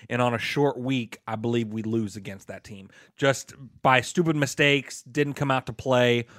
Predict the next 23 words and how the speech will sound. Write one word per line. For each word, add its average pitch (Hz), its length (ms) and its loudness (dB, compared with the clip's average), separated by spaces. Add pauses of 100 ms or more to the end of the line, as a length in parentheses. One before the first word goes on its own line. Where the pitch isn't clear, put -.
(120)
whatever, 131 360 6
whatever. 120 480 6 (220)
But 160 140 6
then, 165 160 8
uh, 151 100 4
but 131 240 2
then 139 300 2
week 147 240 2
sixteen, 143 600 -2
we 139 120 0
go 131 300 4
and 117 180 -6
we 117 220 -4 (180)
crush - 640 -2 (420)
Tua 107 460 -4 (360)
and 131 140 -4
all 127 140 2
those 120 200 0
guys 123 280 2
down 117 240 0
there 113 160 0
in 110 80 -4
Miami. 107 480 -2